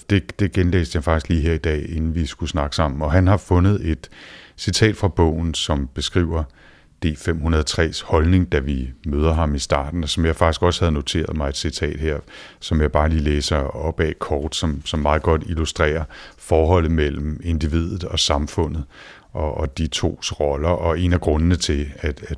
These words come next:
bogen hedder Vi. Så nu kommer der lige et, øh, et lille citat her. "Tag nu for eksempel to skåle på en vægt.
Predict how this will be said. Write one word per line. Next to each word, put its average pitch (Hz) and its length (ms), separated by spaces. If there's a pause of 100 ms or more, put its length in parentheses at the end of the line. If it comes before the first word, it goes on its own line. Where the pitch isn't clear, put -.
bogen 80 300
hedder 73 220
Vi. 71 400
Så - 120
nu 80 60
kommer 78 260
der 80 80
lige 78 200
et, - 160
øh, 71 220
et 73 160
lille 78 200
citat 69 400
her. 73 140 (1600)
"Tag 104 180
nu 120 100
for 131 160
eksempel 113 420
to - 300
skåle 78 400
på 90 180
en 82 160
vægt. - 340